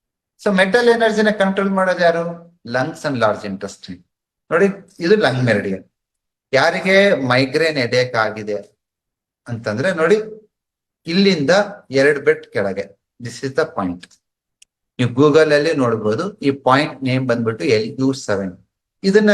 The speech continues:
ನೀವು ಕ್ಲಾಕ್ ವೈಸ್ ಮಸಾಜ್ ಮಾಡಿ ಟ್ವೆಂಟಿ ಟೈಮ್ಸ್.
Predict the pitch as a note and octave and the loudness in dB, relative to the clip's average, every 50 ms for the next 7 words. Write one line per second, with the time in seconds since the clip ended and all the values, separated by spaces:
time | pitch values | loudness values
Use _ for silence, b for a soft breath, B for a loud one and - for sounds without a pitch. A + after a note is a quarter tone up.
0 | F#3 D#3 D#3+ F#3+ G3+ G3 - - E3+ F3 F#3+ G#3 G3+ - G3+ G#3 G3+ F#3+ - C3 | 2 2 2 0 0 0 0 0 2 2 2 2 2 2 2 2 2 2 -2 -6
1 | A#2+ A#2+ - B2+ A#2 G#2 - - F#2+ F2+ F2 - _ _ _ _ _ _ _ _ | -8 -6 -4 -4 -4 -4 -6 -12 -14 -14 -14 -16 _ _ _ _ _ _ _ _
2 | _ _ _ _ _ _ _ _ _ _ _ _ _ _ _ _ _ _ _ _ | _ _ _ _ _ _ _ _ _ _ _ _ _ _ _ _ _ _ _ _
3 | _ _ _ _ _ _ _ _ _ _ _ _ _ _ _ _ _ _ _ _ | _ _ _ _ _ _ _ _ _ _ _ _ _ _ _ _ _ _ _ _
4 | _ _ _ _ _ _ _ _ _ _ _ _ _ - F3 F3 F3+ F3+ F#3+ F#3+ | _ _ _ _ _ _ _ _ _ _ _ _ _ -2 -2 0 0 0 -2 -2
5 | - - B2 G#2 F#2+ F2+ F2+ - | 0 0 0 -2 -2 -6 -10 -14